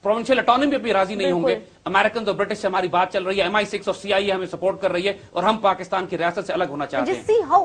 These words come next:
Speaker 2: openly they are, you know।
Speaker 1: इसलिए कि वो मौका देख रहे हैं ना, उनको, उनको हौसला दे दी, शह दे दी गई है सीआईए और एमआई सिक्स की तरफ से,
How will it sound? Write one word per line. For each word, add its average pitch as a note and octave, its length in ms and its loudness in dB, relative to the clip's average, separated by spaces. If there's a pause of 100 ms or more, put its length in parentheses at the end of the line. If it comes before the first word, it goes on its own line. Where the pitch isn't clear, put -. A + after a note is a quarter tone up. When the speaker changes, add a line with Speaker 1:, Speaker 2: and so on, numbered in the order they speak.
Speaker 2:
openly F#4 460 0
they B3 140 2
are, G#3+ 200 0
you G#3 100 -6
know। A3+ 140 -2
Speaker 1:
इसलिए C4+ 340 2
कि F4 100 -2
वो C4+ 180 2
मौका A#3+ 320 4
देख C4+ 260 0
रहे C3+ 80 -12
हैं G2+ 100 -18
ना, D4 140 -12 (380)
उनको, A#3+ 240 -4
उनको C4+ 240 0
हौसला A#3+ 340 4
दे A3+ 120 0
दी, E3 140 -6
शह C#4+ 200 4
दे C#4+ 140 2
दी A3+ 140 -4
गई A3 140 0
है A3 100 -2
सीआईए G#3 320 0
और G#3+ 100 0
एमआई G3 180 -2
सिक्स F#3+ 220 -8
की F#3 100 -10
तरफ E3 240 -6
से, D#3+ 200 -8